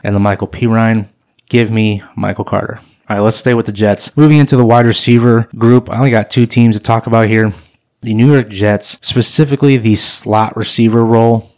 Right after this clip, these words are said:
they have Jamison Crowder, but they drafted Elijah Moore this offseason. Jamison Crowder, a guy that they wanted to take a pay cut to stay with the team. He initially resisted, but eventually, uh, gave in,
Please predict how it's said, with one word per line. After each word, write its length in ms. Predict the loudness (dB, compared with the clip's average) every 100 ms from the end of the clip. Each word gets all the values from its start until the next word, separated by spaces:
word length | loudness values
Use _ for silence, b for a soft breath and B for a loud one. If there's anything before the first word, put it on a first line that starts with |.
| _ -8
they 120 | -6
have 240 | -2 -4
Jamison 440 | 0 0 0 -2 -6
Crowder, 480 | -2 -2 0 0 -2
but 100 | -2
they 100 | -2
drafted 560 | -4 -4 -2 -2 0 -2
Elijah 480 | 0 0 0 -2
Moore 560 | -4 -2 0 0 -2 -8 _ _ _ _ _
this 460 | -2 -2 -2 -8 -16 _ _ _ _ _
offseason. 720 | -2 -2 -2 -8 -8 -10 -18 _
Jamison 380 | -2 0 0 -4
Crowder, 420 | -2 0 0 -4 -12
a 80 |
guy 200 | -4 -2 -2
that 120 | 0
they 100 | 2
wanted 320 | 4 2 2
to 80 | -2
take 340 | -2 -2 -2
a 120 | -4
pay 320 | -6 -6 -4 -4
cut 400 | -4 -6 -6 -8
to 100 | -6
stay 220 | -2 -2
with 140 | -2
the 60 | -6
team. 380 | -2 2 2 0
He 120 | 0
initially 440 | 2 0 0 2
resisted, 720 | 2 0 0 -2 -2 -4 -4
but 320 | -4 -2 -2 -4
eventually, 800 | -6 -2 -2 0 0 0 0 -4 -8
uh, 260 | -6 -6
gave 360 | -6 -2 0 2
in, 360 | 2 4 2